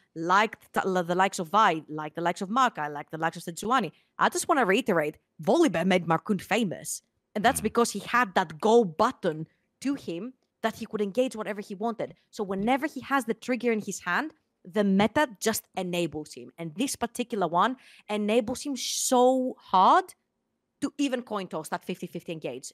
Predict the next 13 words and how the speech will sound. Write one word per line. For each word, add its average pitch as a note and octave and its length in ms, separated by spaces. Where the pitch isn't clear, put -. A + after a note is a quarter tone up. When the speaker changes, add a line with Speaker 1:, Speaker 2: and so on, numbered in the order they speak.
Speaker 1:
and F#3 160
get - 160
that D3 160
kill. - 240
'Cause A3 180
he's C#4+ 120
done D4 160
it C#4+ 120
a G#3+ 80
lot G#3+ 220
of A3 100
the G#3 80
times, B3+ 460